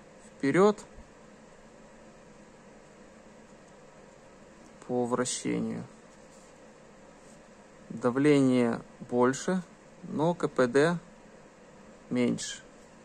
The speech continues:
Э, сейчас обычно использую только вот такие вот, э, загнутые назад лопатки.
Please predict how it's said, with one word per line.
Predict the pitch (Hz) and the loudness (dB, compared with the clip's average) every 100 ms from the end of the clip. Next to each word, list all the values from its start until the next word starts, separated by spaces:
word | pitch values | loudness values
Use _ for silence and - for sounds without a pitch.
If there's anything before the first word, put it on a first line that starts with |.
| - - - - - - - - - - - - - | -20 -20 -20 -20 -20 -20 -20 -20 -20 -20 -20 -20 -16
Э, | - - 113 117 | -12 -8 -8 -8
сейчас | - 143 196 190 - - - - - | -8 2 2 2 -2 -10 -14 -12 -8
обычно | 120 160 - 143 | -2 -2 2 0
использую | 135 - 151 147 135 139 | 0 6 8 8 4 2
только | 135 139 135 139 | 4 2 2 0
вот | 127 127 | -2 -2
такие | 135 - 120 110 | -6 -4 -2 -2
вот, | 110 110 - | -4 -8 -10
э, | - 113 113 | -8 -6 -4
загнутые | 110 131 135 120 123 | 0 0 0 0 0
назад | 117 120 117 113 - | 0 -2 -2 -4 -4
лопатки. | - - 110 - | -6 -4 -6 -8